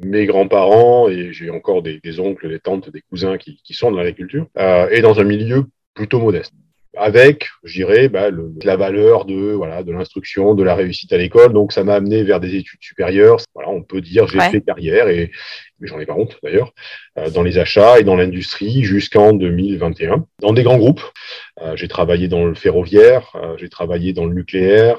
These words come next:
Speaker 1: et dernièrement dans la sidérurgie. Euh, mais, euh,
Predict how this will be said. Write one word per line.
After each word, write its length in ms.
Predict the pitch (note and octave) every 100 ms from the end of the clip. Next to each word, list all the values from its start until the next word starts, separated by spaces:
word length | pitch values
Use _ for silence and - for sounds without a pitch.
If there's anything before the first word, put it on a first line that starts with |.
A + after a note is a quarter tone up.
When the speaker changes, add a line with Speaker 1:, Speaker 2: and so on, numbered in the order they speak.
| -
Speaker 1:
et 120 | F#2 F2+
dernièrement 460 | F2 F2 E2+ G2
dans 60 | F2
la 100 | D#2+
sidérurgie. 680 | - F#2 F2 E2 G2 D#3 - - - -
Euh, 160 | D#2 E2
mais, 300 | B2+ D#3+ F3 _ - _ _ -
euh, 260 | G2 F#2